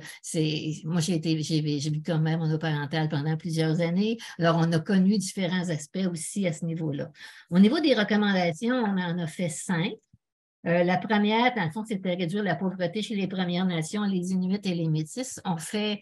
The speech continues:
du pouce sur ce qu'on avait amené dans notre premier rapport, dans notre deuxième rapport aussi. Ce sont les populations qui, qui sont les plus vulnérables, je, au niveau de la, de la pauvreté, au niveau des enfants. En tout cas, moi, quand je regarde,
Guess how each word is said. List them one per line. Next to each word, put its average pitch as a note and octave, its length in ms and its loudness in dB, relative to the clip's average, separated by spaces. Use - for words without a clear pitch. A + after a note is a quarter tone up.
du F#3+ 180 2
pouce A3+ 220 -2
sur G3 160 -8
ce - 80 -14
qu'on G3 180 0
avait F#3 240 2
amené F3 380 0
dans F#3+ 100 -2
notre E3 200 -4
premier G#3 360 -2
rapport, G3 380 0
dans G#3 120 0
notre F3 200 -2
deuxième G3 460 0
rapport F3+ 440 2
aussi. G3 380 -8
Ce A#3 140 -2
sont D4 180 0
les A#3 160 4
populations F#3+ 800 0
qui, F#3+ 240 -2
qui - 320 -12
sont G3+ 140 0
les F#3+ 160 2
plus A3+ 220 -2
vulnérables, F#3+ 800 2
je, F3+ 280 -2
au F#3 100 2
niveau F#3 240 2
de F#3+ 60 -4
la, E3+ 100 0
de D#3 60 -8
la F3 140 0
pauvreté, F3 480 -2
au A3+ 40 0
niveau G#3 200 0
des F#3 220 0
enfants. F3+ 360 0
En G3 60 0
tout - 100 -14
cas, - 80 -6
moi, G3 160 0
quand F3+ 140 -2
je F3 100 -2
regarde, F3+ 460 -2